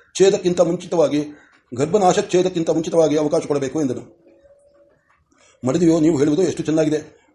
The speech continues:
ಸೂಳುಗಿತ್ತಿಯನ್ನು ಏನು ಮಾಡುವುದು ಸಾಧ್ಯವೇ? ನೀವೇ ಹೇಳಿ" ಎಂದಳು. ಆ ಮಾತಿನಲ್ಲಿ ತಾನು ಒಪ್ಪಿದರೂ ಅದು ನಡೆಯುವುದಿಲ್ಲ, ಸಾಧ್ಯವಿಲ್ಲ ಎಂಬ ನಿರ್ಧಾರ ತುಂಬಿತ್ತು.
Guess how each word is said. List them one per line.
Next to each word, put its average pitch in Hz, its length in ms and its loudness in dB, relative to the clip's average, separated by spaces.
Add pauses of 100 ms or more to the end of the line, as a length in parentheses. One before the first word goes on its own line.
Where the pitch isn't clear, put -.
ಸೂಳುಗಿತ್ತಿಯನ್ನು 208 540 -2
ಏನು 196 180 2
ಮಾಡುವುದು 165 540 -2 (500)
ಸಾಧ್ಯವೇ? 160 460 2
ನೀವೇ 190 180 2
ಹೇಳಿ" 160 160 2
ಎಂದಳು. 139 540 -4 (180)
ಆ 160 60 0
ಮಾತಿನಲ್ಲಿ 156 440 2
ತಾನು 165 200 2
ಒಪ್ಪಿದರೂ 180 340 0
ಅದು 165 140 0
ನಡೆಯುವುದಿಲ್ಲ, 156 500 4
ಸಾಧ್ಯವಿಲ್ಲ 160 680 2
ಎಂಬ 160 400 -2
ನಿರ್ಧಾರ 160 380 2
ತುಂಬಿತ್ತು. 143 360 -4